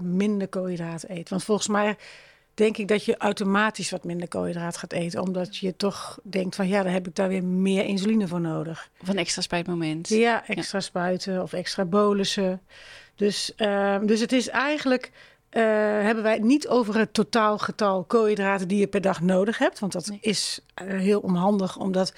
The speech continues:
Speaker 1: de ene maaltijd bevat een keer vijftig koolhydraten, de andere keer tachtig. En je gaat niet aan het eind van de dag kijken van: "Hey, ik heb vandaag driehonderd koolhydraten gehad en gisteren honderdvijftig. Dat klopt niet."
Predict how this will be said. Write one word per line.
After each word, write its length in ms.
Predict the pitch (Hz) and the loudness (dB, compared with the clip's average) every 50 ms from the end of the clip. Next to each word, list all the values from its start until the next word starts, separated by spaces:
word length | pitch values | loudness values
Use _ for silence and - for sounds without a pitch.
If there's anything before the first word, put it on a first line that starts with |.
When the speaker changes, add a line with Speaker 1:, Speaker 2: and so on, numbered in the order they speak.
| - - - - - - _ - | -14 -18 -18 -18 -20 -20 _ -8
Speaker 1:
de 80 | - | -2
ene 240 | - 214 208 196 196 | 0 0 2 2 2
maaltijd 400 | 190 185 - 190 185 - 202 190 | 0 0 0 0 0 0 -2 -4
bevat 260 | 185 175 - 214 190 | -4 -4 -4 -4 -4
een 60 | 220 - | -2 -2
keer 140 | - 247 | -2 -2
vijftig 400 | 220 - 285 285 285 277 - 262 | 0 2 2 2 2 0 -2 -2
koolhydraten, 540 | - 277 262 254 262 254 247 247 247 247 214 | 0 2 2 4 2 2 2 2 2 2 0
de 60 | 196 | 0
andere 200 | 190 190 190 180 | 0 0 0 -2
keer 220 | 175 185 208 202 220 - | -2 -2 -2 -2 -2 0
tachtig. 520 | - 294 285 - - - 277 277 - - - - - - - | 0 0 0 0 0 0 0 0 0 -2 -10 -18 -18 -16 -8
En 80 | - - | -6 -4
je 80 | 185 | -2
gaat 160 | 135 185 180 170 | -2 -2 0 2
niet 240 | 202 240 269 - | 2 2 2 2
aan 120 | - - 220 | -2 -6 -6
het 120 | 214 - | -4 -2
eind 240 | - 208 214 214 - | -2 -2 -2 -2 -2
van 120 | - 220 | -2 -2
de 60 | 208 202 | 0 2
dag 240 | 190 208 202 202 - _ | 2 2 2 0 -4 _
kijken 360 | - 214 214 202 208 202 202 | 0 2 2 2 2 0 0
van: 220 | 175 202 196 185 - - - _ - | 0 0 0 0 -2 -8 -20 _ 0
"Hey, 180 | 359 349 277 | 2 2 4
ik 160 | - - - | 2 2 0
heb 140 | 226 214 - | -2 -2 -2
vandaag 360 | - 220 202 226 233 233 202 - - | -2 0 2 2 2 2 0 -4 -2
driehonderd 440 | - 233 302 302 294 277 262 254 | 2 2 4 4 4 2 2 2
koolhydraten 540 | - 254 247 240 240 226 220 214 220 214 190 | 2 2 4 4 4 4 4 2 2 2 0
gehad 200 | - 208 214 208 | 0 0 0 0
en 140 | - 185 - | -2 -4 -4
gisteren 320 | - 214 220 - - 208 | -2 -2 -4 -4 -4 -6
honderdvijftig. 720 | 180 175 170 - - 226 233 240 247 - - 233 220 - - - - - | -6 -6 -4 -2 0 0 0 0 -2 -2 -4 -4 -4 -6 -8 -18 -18 -4
Dat 120 | - 220 - | 0 0 2
klopt 280 | - 202 180 165 - - | 2 2 0 0 0 -2
niet." 320 | 160 156 - - - - | -4 -4 -4 -6 -12 -20